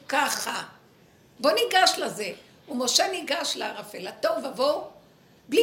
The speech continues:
פרשנות, בלי... עץ הדת, זה לא התוהו ובוהו. עץ הדת זה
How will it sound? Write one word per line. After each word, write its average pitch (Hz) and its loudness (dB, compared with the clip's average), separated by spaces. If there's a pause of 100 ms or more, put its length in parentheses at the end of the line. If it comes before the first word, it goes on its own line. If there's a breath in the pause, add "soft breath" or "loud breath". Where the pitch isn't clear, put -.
(100)
פרשנות, 226 0
בלי... - -12
עץ 302 0
הדת, 220 -4 (200)
זה 175 -10
לא 220 -8
התוהו 208 -12
ובוהו. 165 -16 (480 loud breath)
עץ 294 -4
הדת 226 -6 (520 loud breath)
זה 202 -6